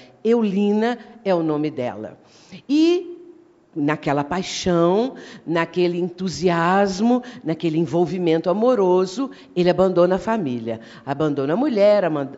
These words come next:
abandona os filhos e vai viver com Eulina. Porém, Eulina só queria o dinheiro de Mário. Eulina estava fingindo uma paixão que, na verdade, ela não correspondia com a mesma intensidade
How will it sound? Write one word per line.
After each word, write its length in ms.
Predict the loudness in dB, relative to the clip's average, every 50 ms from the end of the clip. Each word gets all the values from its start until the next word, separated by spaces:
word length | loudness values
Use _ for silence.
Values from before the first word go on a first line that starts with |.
| -6
abandona 500 | -4 -4 -2 0 0 0 2 2 2 2
os 180 | 0 -2 -4 -8
filhos 480 | -6 -6 -6 -4 -4 -6 -8 -10 -10 -16 -20 -20 -20 -20 -14 _ -2
e 80 | 0 4
vai 160 | 4 4 4
viver 400 | 4 2 2 2 2 2 0 0
com 160 | 0 2 4
Eulina. 500 | 4 4 2 0 -2 -2 -2 -2 -4 -4
Porém, 420 | -2 0 0 2 2 2 2 2
Eulina 600 | 2 0 0 0 -2 0 0 0 0 -2 -4 -6 -8 -14 -20 -20 -12
só 180 | -4 -2 -2
queria 300 | 0 0 0 0 0 0
o 20 | -2
dinheiro 380 | -2 0 2 4 4 2 2
de 100 | 0 -2
Mário. 680 | -2 -2 0 0 0 0 0 0 -2 -2 -4 -6 -6 -10 -16 -20 -20 -20 -8 0
Eulina 760 | 4 4 4 4 2 2 2 4 4 4 4 4 2 2 2
estava 400 | 0 -2 -4 -2 -2 0 0 -2
fingindo 960 | -2 0 2 2 2 2 0 -2 0 2 4 4 4 4 2 0 -2 -4 -6 -8 -10 -14 -8
uma 220 | -4 -2 0 0 0
paixão 640 | 0 -2 -4 -2 -4 -4 0 2 2 4 2 2 0 -4 -8 -12 -6
que, 100 | -2 0
na 140 | 2 2 2
verdade, 520 | 2 0 -2 0 0 2 2 2 2 2
ela 140 | 2 2 4
não 220 | 4 4 4 4
correspondia 960 | 4 4 2 2 2 0 -2 -2 -4 -2 -2 -2 -2 -2 0 0 2 2 2 2 0 -6 -16 -10 -2
com 80 | 0
a 60 | 2 2
mesma 440 | 4 4 2 2 2 0 0 -2
intensidade 1120 | -2 -2 0 0 0 0 0 -2 -2 -4 -2 -2 -2 -2 -2 -2 -2 -4 -4 -6 -8 -8